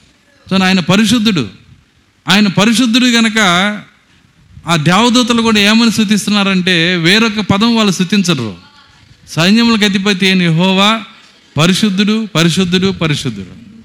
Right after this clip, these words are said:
దేవదూతలకు తెలిసింది ఒకటే, ఆయన పరిశుద్ధుడు, మేము అదే పరిశుద్ధతని ప్రేమిస్తున్నాము అని.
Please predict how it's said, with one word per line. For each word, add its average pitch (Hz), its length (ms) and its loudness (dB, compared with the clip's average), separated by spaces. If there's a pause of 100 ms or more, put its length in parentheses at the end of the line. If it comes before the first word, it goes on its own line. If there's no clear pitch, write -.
(120)
దేవదూతలకు 233 640 2
తెలిసింది 214 500 0
ఒకటే, 190 500 0 (440)
ఆయన 220 320 2
పరిశుద్ధుడు, 208 880 0 (640)
మేము 185 460 2
అదే 196 220 2
పరిశుద్ధతని 175 640 0
ప్రేమిస్తున్నాము 127 880 -2
అని. 80 180 -12